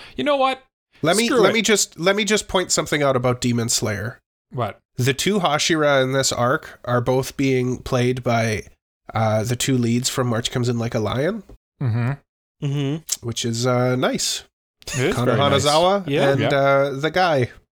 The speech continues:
Speaker 2: whose name I should really learn.
Speaker 1: You should learn that. Yeah. You
Speaker 2: Yeah.
Speaker 1: could, it would show good, uh, gender equality from you there.
Speaker 2: Yeah, but Kana Hanazawa is goat,
Speaker 1: <laughs>
Speaker 2: though, so.
Speaker 1: Yeah. It's a good thing I don't edit her into the video anymore.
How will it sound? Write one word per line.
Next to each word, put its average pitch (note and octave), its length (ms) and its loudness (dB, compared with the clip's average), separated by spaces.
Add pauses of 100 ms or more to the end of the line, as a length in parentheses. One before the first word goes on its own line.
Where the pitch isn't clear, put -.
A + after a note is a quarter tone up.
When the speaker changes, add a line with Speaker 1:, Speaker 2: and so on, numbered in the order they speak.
(180)
Speaker 2:
whose B2+ 320 0
name C#3 240 0
I B2+ 80 2
should B2 220 -2
really A#2+ 220 2
learn. A#2 280 0
Speaker 1:
You F3 120 -2
should A#3+ 200 -4
learn A#3+ 220 0
that. G#2 360 -2
Yeah. B2 360 0
You C#3 120 0
Speaker 2:
Yeah. - 180 0
Speaker 1:
could, F3+ 160 -8 (280)
it - 100 -12
would D#3 140 -2
show F#3 360 0
good, F#3+ 400 -4
uh, D3 180 2
gender D3 340 0
equality B2 500 0
from G2 220 -4
you F#2 120 -2
there. F#2+ 300 -6
Speaker 2:
Yeah, D#3 340 2 (260)
but C#3 200 0
Kana D3+ 260 0
Hanazawa C3 520 2
is A2+ 100 -2
goat, G2+ 260 -2
Speaker 1:
<laughs> - 140 -4
Speaker 2:
though, - 200 -2 (100)
so. - 280 -4 (220)
Speaker 1:
Yeah. G2+ 340 -2 (100)
It's - 120 -14
a C3+ 40 -10
good E3+ 120 -4
thing E3 160 -2
I D3+ 40 0
don't C#3 180 0
edit A#2 200 0
her A#2+ 140 2
into A2 160 -2
the G2+ 60 -2
video G2+ 380 -2
anymore. F#2+ 440 -4